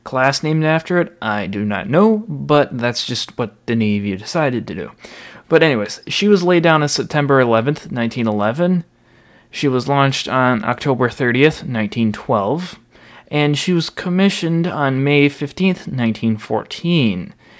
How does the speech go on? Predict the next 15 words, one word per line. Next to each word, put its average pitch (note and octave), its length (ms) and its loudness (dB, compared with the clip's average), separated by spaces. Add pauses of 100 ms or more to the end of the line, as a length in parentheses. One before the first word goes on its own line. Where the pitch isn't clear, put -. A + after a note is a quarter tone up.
(280)
And D#3 180 2
she F#3+ 220 0
did A3 340 2
have G#3 340 0
a G#3 40 2
nickname, D#3+ 680 0 (100)
and B2+ 220 -4
that A3 220 4
was E3+ 240 2
the E3 160 0
Old F3 280 6
Lady D3+ 280 6
of C3+ 140 0
the A#2+ 60 -2
Sea. G#2+ 380 -4